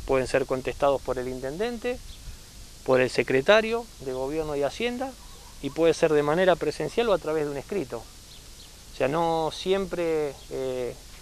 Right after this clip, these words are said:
tal vez se llevan adelante las acciones como la otra parte pretende, pero siempre hemos cumplido con lo que está establecido, con lo que está encuadrado dentro del marco de la ley, que es en lo que siempre nos hemos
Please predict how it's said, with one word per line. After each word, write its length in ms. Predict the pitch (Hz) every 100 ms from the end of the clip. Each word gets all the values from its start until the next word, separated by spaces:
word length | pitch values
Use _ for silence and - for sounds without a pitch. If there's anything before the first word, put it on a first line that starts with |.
| - -
tal 160 | 139 143
vez 240 | 170 - - - - - - - - -
se 140 | 135
llevan 260 | - 165 156
adelante 460 | 151 156 165 156
las 180 | 143 135
acciones 380 | 143 - 190 180
como 480 | - 143 131 127 117 - 135
la 100 | 127
otra 280 | 151 156
parte 420 | 139 160 156 147 135
pretende, 480 | 147 151 190 220
pero 220 | 247 147 127
siempre 400 | 151 151 139 147
hemos 180 | 139
cumplido 520 | - 139 135 160 220 208
con 180 | 143
lo 80 | 131
que 100 | 123
está 160 | 127 165
establecido, 640 | - 143 139 - 254 190
con 160 | 156 139
lo 100 | 135
que 60 |
está 160 | 135 180
encuadrado 500 | 156 143 156 170 147
dentro 300 | 156 151 143
del 80 | 135
marco 260 | 156 147
de 60 | 135
la 100 | 139
ley, 160 | 220
que 120 | 196 143
es 40 |
en 140 | 131
lo 80 | 127
que 100 | 127
siempre 320 | 123 147 139
nos 140 | 131 123
hemos 320 | 143 131 117